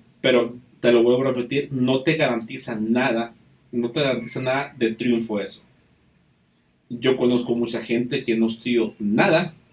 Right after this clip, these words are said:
y tiene negocios multimillonarios. Y mucha gente lo miraba como un tonto o como que no dan un peso por él o un dólar por él. Y los conozco y mira,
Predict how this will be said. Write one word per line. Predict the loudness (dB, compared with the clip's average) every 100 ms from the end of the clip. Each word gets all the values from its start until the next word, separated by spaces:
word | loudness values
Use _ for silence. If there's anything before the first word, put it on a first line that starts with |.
| _ _ _ _ _ -6
y | -2
tiene | 0 2 2 -2 -4 -4
negocios | 0 2 2 0 0 -2 -4 _ _ -10
multimillonarios. | -2 0 0 -2 -2 0 0 0 -2 -6 -12 -20 _ _ _ _ _ _ 0
Y | 4
mucha | 4 2 -2
gente | -4 -4 -2
lo | 2
miraba | 2 2 -2 -4
como | -4 -2
un | -2 -4
tonto | -2 0 0 -4 -8 -14 _ _ _
o | -2 0 0
como | 0 0 0
que | 0
no | 2 4
dan | 4 2
un | 0 0
peso | 0 0 -2 -6
por | -8 -8
él | -12 _ -20 -6
o | 4 4
un | 4 2
dólar | 4 4 2 -2
por | -6
él. | -8 -16 _ _ _ _ _ _
Y | -4 2
los | 2 2
conozco | 0 0 0 0
y | 2
mira, | 2 0